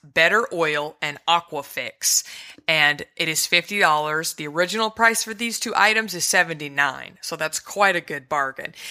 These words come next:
And Grandmaster Splash for oily skin has a full-sized Aquafix and a full-size Mister Reliable, which is, which is also fifty dollars. The original price of those two would be seventy-five dollars. I also have a fun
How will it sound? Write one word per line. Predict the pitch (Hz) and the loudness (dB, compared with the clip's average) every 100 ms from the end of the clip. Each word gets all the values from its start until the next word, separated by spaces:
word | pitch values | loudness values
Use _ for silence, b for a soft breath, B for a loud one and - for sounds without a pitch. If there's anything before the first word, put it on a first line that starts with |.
| B | B
And | - 170 | -10 -2
Grandmaster | 226 247 254 247 220 175 | 4 4 6 2 2 -4
Splash | - - 233 240 233 220 | -4 -2 4 8 8 4
for | - 165 | -4 -4
oily | 214 240 233 175 | 0 0 0 0
skin | - - 131 131 B B B | -2 -2 -12 -14 B B B
has | 170 175 | -2 0
a | 170 | -2
full-sized | 190 185 - 151 151 - | -2 -2 0 -2 -2 -2
Aquafix | 185 214 247 233 - 240 240 - - B | 0 0 -2 -4 0 0 2 -2 -2 B
and | - 175 | 0 0
a | |
full-size | 165 196 190 - 175 170 175 | 0 -4 -2 4 4 4 -2
Mister | 170 - 160 | -4 -4 -4
Reliable, | 156 156 156 180 180 156 151 - B B B B - | -4 2 6 8 6 2 -8 -10 B B B B -10
which | 160 | -4
is, | 170 - - | -4 -4 -8
which | 165 202 | -6 0
is | 240 | 4
also | 392 339 180 | 4 4 0
fifty | 160 135 | -2 -4
dollars. | 151 151 151 151 | 0 2 2 -2
The | 156 | -6
original | 147 156 151 151 | -2 -2 -2 -4
price | 160 151 | -2 -2
of | 151 | -2
those | 185 233 - | -2 -2 -4
two | 190 | -8
would | 170 | -10
be | 170 | -4
seventy-five | 160 - 151 143 151 165 165 - 220 233 220 151 160 - | 0 0 0 -4 -8 -12 -6 4 6 6 4 0 -4 -14
dollars. | - 139 - 50 50 - - B B B B B B | -8 -6 -6 -12 -12 -12 -14 B B B B B B
I | 214 220 | 0 6
also | 330 554 571 - 170 156 156 - | 8 8 6 4 4 2 -4 -2
have | 175 170 | 2 4
a | 170 | 2
fun | - 170 160 160 | -2 0 2 0